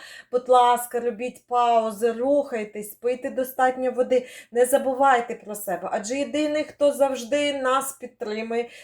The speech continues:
це наш хребет. А якщо з ним щось стається, по-перше, це а, боляче, по-друге, б, дорого. Отже, три тижні я мала дуже-дуже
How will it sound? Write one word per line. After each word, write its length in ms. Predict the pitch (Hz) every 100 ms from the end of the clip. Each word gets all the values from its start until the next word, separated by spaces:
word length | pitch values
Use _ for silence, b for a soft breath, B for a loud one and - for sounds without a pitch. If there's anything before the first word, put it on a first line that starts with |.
| -
це 120 | -
наш 340 | 196 196 202 -
хребет. 640 | - 180 139 175 - _ B B -
А 140 | 214
якщо 380 | 233 240 - 294
з 80 | 233
ним 240 | 285 277
щось 320 | - 277 269
стається, 840 | - - 208 226 254 254 - 294 - _
по-перше, 520 | 214 226 226 226 226
це 360 | 214 - 208 -
а, 240 | 226 208 151
боляче, 720 | 151 226 240 226 247 - 349 - b b _
по-друге, 720 | 240 202 240 226 180 160 151
б, 340 | 185 196 208 254 - _ _ _ _ _
дорого. 580 | 147 - - 151 127 - B B
Отже, 520 | - 185 185 190 180 -
три 160 | 302
тижні 520 | 330 285 277 233 254 214
я 120 | 214
мала 400 | 214 196 190 185
дуже-дуже 1000 | 185 277 233 214 185 180 165 165 147